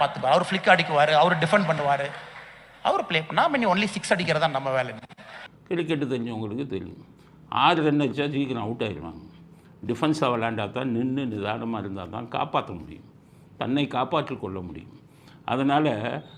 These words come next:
Speaker 2: தன்னை காப்பாற்றிக் கொள்ளும் டிஃபென்ஸ் தான், டிஃபென்ஸாக இருக்கிறது தான் அரசியலுக்கு நல்லது. சிக்ஸர் அடிச்சீங்கன்னா நாலு பால்ல, அஞ்சாவது பால்ல அவுட் ஆகி போயிடுவீங்க.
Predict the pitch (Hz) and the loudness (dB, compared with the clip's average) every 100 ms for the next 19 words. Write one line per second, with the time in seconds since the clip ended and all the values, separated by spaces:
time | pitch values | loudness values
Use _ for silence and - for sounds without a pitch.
0 | - - 120 139 160 147 147 - 180 151 | -20 -6 -2 4 2 6 4 6 4 4
1 | 151 160 151 151 135 131 170 156 160 139 | 0 2 4 2 2 0 0 0 0 2
2 | 151 135 120 120 156 156 160 165 127 - | 0 0 -4 -4 -2 -2 0 0 -2 -6
3 | 117 120 131 143 123 147 - 120 113 120 | -4 -2 0 2 2 -2 -2 -2 -2 -6
4 | 101 95 101 78 - - - - - 175 | -8 -6 -8 -10 -16 -20 -20 -20 -2 0
5 | - 196 151 131 127 123 139 123 117 123 | 4 2 2 -2 -4 -2 -2 0 0 0
6 | 110 117 117 123 117 117 131 110 92 92 | -2 -2 -2 -4 -4 -2 -2 -2 -4 -6
7 | 95 110 117 127 113 87 85 78 78 78 | -6 -6 -6 -4 -6 -6 -12 -12 -14 -16